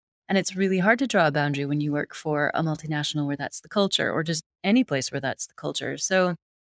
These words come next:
what's one tip or something to think about you could give to people who might be really struggling to see how they could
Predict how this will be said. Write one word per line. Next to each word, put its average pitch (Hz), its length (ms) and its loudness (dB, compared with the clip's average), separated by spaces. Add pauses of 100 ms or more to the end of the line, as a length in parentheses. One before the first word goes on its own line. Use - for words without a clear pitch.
(1200)
what's 254 260 0
one 220 300 4
tip - 380 0 (640)
or 185 420 6 (300)
something 277 320 2
to 220 80 0
think 190 260 -2
about 160 260 0
you 160 100 -4
could 165 120 -6
give 175 160 0
to 175 80 -8
people 160 260 -2
who 180 120 0
might 202 220 0
be 240 100 0
really 165 500 4
struggling 135 420 -2
to 139 80 0
see 139 180 -4
how 147 180 -2
they 165 80 0
could 175 200 -6